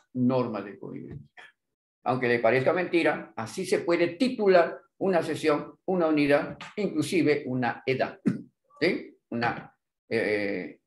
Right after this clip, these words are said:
experiencia de aprendizaje. Muy bien. Hasta ahí quiero terminar esta parte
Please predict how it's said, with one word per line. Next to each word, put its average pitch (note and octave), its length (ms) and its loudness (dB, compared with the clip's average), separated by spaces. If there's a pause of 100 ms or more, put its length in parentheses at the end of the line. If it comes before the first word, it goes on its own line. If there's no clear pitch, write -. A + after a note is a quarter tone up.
(160)
experiencia A#2 520 -4
de G2+ 100 -2
aprendizaje. - 500 -10 (120)
Muy G3 160 -8
bien. - 320 -6 (920)
Hasta A#2 220 -2
ahí F#3+ 460 0 (1160)
quiero A#2+ 440 0
terminar A#2 440 -2
esta C#3+ 260 -4
parte G#3 480 -6